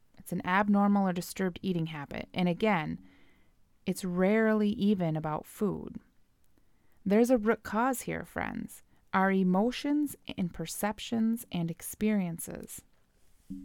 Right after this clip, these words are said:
I'm learning that unresolved trauma can contribute to the development of other conditions, even physical disease.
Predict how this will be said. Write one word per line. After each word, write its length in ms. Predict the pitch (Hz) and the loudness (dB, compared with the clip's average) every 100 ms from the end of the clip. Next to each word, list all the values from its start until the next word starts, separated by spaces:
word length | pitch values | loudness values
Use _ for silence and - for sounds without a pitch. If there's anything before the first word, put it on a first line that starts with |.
| - - - - - - - - _ _ _ - | -18 -20 -20 -20 -20 -20 -20 -20 _ _ _ 0
I'm 240 | 202 220 | 4 6
learning 400 | 233 262 277 262 | 8 8 8 8
that 180 | 196 175 - | 6 2 2
unresolved 680 | 208 262 294 247 220 208 - | 4 6 6 4 2 0 -4
trauma 640 | - 202 202 214 165 165 - | -8 -4 0 2 0 -4 -10
can 180 | - 190 | -6 -4
contribute 640 | - 190 - 247 262 - | 0 -2 0 -2 -2 -4
to 100 | 190 | -4
the 120 | 180 | -4
development 640 | 180 180 202 233 175 165 | -2 2 2 2 -2 -4
of 140 | 170 175 - | -6 -4 -2
other 220 | 185 214 | 0 0
conditions, 680 | - 202 233 - 170 170 - | 2 2 2 -2 -4 -6 -6
even 300 | 202 214 247 | -4 0 2
physical 460 | 226 202 190 180 165 | 2 0 -2 -6 -6
disease. 640 | 165 160 226 214 - - | -6 -6 -2 -2 -2 -10